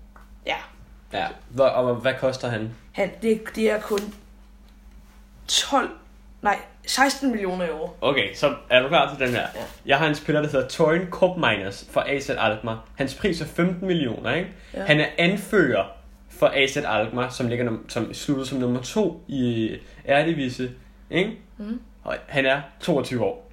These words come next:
Speaker 1: Toogtyve.
Speaker 2: Han koster femten millioner. Hans stats for nitten tyve er helt vilde. Femogtyve kampe, to komma en tackling per kamp,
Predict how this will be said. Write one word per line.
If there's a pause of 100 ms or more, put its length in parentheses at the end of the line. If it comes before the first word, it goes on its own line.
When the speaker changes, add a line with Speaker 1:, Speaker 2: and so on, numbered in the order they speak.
(300)
Speaker 1:
Toogtyve. (140)
Speaker 2:
Han
koster (100)
femten
millioner.
Hans
stats
for
nitten
tyve
er
helt
vilde. (420)
Femogtyve
kampe, (300)
to
komma
en
tackling
per
kamp,